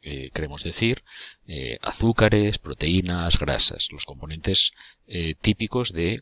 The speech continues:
cualquier ser vivo y de todas las células que forman parte de los seres vivos. Y esa manera de convertir el dióxido de carbono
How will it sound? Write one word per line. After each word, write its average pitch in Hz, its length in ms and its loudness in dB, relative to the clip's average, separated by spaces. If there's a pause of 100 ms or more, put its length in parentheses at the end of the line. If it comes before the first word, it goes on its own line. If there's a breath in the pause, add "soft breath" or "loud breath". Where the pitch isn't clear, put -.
cualquier 82 440 -4
ser 60 280 0
vivo 65 260 -10
y 87 40 -4
de 73 40 -8
todas 69 240 -8
las 67 120 -4
células - 420 -10
que - 80 -10
forman 76 380 -12
parte - 280 -8
de 78 60 -6
los 62 100 -4
seres - 220 -6
vivos. - 380 -14 (680 loud breath)
Y 127 400 2
esa 101 260 8
manera 110 340 2
de 69 200 -4
convertir 73 480 -4
el 98 60 -6
dióxido 101 320 2
de 92 60 0
carbono 95 460 -4